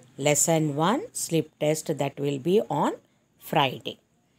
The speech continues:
Now, occupation, its importance. Take out your E V S textbook, page number one seventy-two. In one seventy-two, there is a picture story.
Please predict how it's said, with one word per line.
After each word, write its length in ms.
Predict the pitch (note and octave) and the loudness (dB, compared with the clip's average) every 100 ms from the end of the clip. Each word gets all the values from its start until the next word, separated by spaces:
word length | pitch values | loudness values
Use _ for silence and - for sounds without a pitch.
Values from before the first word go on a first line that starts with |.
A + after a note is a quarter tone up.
| _ _ _ _ - | _ _ _ _ -8
Now, 340 | F3+ F#3 F3+ - | 0 2 2 2
occupation, 760 | G#3 G#3 A3+ A3+ A3+ A#3+ A#3+ | 0 0 0 2 2 2 0
its 300 | G3+ G3+ - | 0 0 -2
importance. 1040 | - E3 D3+ - C#3+ C3+ D3 C#3 A#2 - - _ _ _ - | 0 0 0 0 0 0 -6 -6 -4 -6 -6 _ _ _ 0
Take 240 | G3 - | 0 6
out 240 | A#3+ C4 G#3+ | 6 6 6
your 300 | E3+ E3 E3 - | 6 6 2 0
E 180 | E3 E3 | 2 4
V 180 | F3 F#3 | 8 8
S 160 | F#3 - | 6 4
textbook, 600 | D3+ - - G#3+ D4 - _ _ _ - _ - | 2 2 2 6 6 4 _ _ _ -20 _ 4
page 420 | F#3+ G#3+ - - | 6 8 4 2
number 560 | D3 C3 C3+ F3+ C#4 D#4+ _ _ _ | 2 2 6 8 6 2 _ _ _
one 420 | E3+ F3+ A3 C4+ C#4 | 4 6 8 8 6
seventy-two. 960 | - E3 D#3 C#3 F#3 G#3+ - A#3+ B2 _ _ _ _ _ _ _ | 6 6 6 2 0 -2 4 4 4 _ _ _ _ _ _ _
In 240 | G3+ G3+ F#3 | 2 2 4
one 260 | G3+ C#4+ | 4 4
seventy-two, 960 | C4+ G3+ F3 E3+ F3 D3+ - C#3+ D#3 A3+ | 4 6 6 4 2 0 0 -2 0 -2
there 340 | E3 D#3 G3+ A#3+ - | -4 4 6 6 4
is 320 | D#3 C3+ - | 0 0 2
a 140 | A3 - _ | 2 0 _
picture 500 | - - _ - G3 | -4 -4 _ 4 4
story. 800 | A3 - D#3+ C#3 C3 C#3+ D3+ B2+ | 6 2 4 2 0 0 0 0